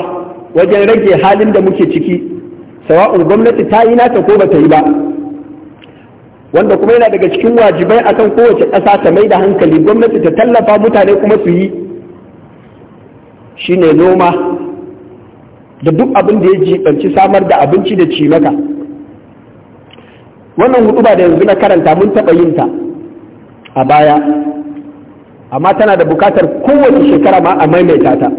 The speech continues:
Noma wajibi ne, yana daga cikin furuz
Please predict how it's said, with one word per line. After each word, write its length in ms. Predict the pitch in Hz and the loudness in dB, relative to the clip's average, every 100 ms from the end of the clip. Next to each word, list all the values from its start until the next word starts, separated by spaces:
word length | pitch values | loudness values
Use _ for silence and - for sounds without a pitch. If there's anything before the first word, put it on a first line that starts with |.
| - - - - - - - - - - - - - - - - - | -10 -12 -14 -18 -20 -20 -20 -20 -20 -20 -20 -20 -20 -20 -20 -10 -2
Noma 220 | 214 247 247 | 2 4 4
wajibi 460 | 254 254 175 202 | 2 0 -2 0
ne, 120 | 180 - - - - | 2 0 -2 -6 -2
yana 200 | 196 226 | 0 2
daga 200 | 190 175 | 2 0
cikin 240 | - 226 208 | 0 -2 0
furuz 320 | 175 220 | 0 0